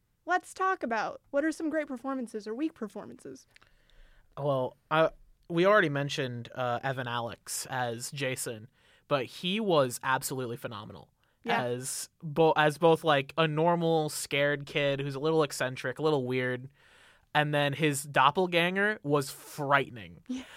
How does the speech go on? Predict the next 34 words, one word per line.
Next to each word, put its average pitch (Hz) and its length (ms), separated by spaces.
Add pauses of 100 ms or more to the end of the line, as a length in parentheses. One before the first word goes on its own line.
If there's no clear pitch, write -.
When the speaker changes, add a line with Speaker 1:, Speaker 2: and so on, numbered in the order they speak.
(160)
Speaker 1:
he - 80
Speaker 2:
The, 190 140
Speaker 1:
was. 190 160
Speaker 2:
definitely 240 420
the 175 200
most 156 340
terrifying 135 540
of 123 100
all 127 100
the 123 80
doppelgangers. 123 960 (840)
Uh, 123 480 (140)
he, 165 760
he - 200
mo-, 160 300
he - 180
moved 165 280
around, 147 680 (280)
you 131 200
know, 120 420
freakily. 131 760 (320)
He, 131 480
he - 160
played 156 280
with 147 120
fire. 127 680 (600)
He 139 240
was, 131 560
uh, 123 480 (220)
you 143 140
know, 120 280
try-, 151 360
he - 180
tr-, - 180